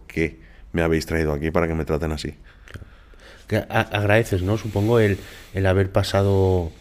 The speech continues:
Speaker 2: malos tiempos para forjar, ¿no? Hoy en día la, la clase de persona que eres.
Speaker 1: Sí, a ver, en, en, en el aspecto de, de forjar, ellos han tenido mucha mano. O sea, mis
Speaker 2: Mm.
Speaker 1: padres, gracias a ello, han tenido mucha mano conmigo en el tema de educación,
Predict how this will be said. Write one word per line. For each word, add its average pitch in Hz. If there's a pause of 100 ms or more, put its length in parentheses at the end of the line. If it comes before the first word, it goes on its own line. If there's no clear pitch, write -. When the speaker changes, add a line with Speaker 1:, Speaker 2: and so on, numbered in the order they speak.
(300)
Speaker 2:
malos 92
tiempos 110 (520)
para 90
forjar, 90
¿no? 92
Hoy 90
en 90
día 92
la, 87
la 82
clase -
de 85
persona 85
que 85
eres. 78
Speaker 1:
Sí, -
a -
ver, 98
en, 92
en, 87
en 90
el 90
aspecto 104
de, 113
de 98
forjar, 98
ellos 90
han 87
tenido 85
mucha 82
mano. 76
O -
sea, 76
mis 78
Speaker 2:
Mm. -
Speaker 1:
padres, 76
gracias 80
a 82
ello, 82
han 80
tenido 80
mucha 80
mano 78
conmigo 85
en 87
el 78
tema 78
de 78
educación, 95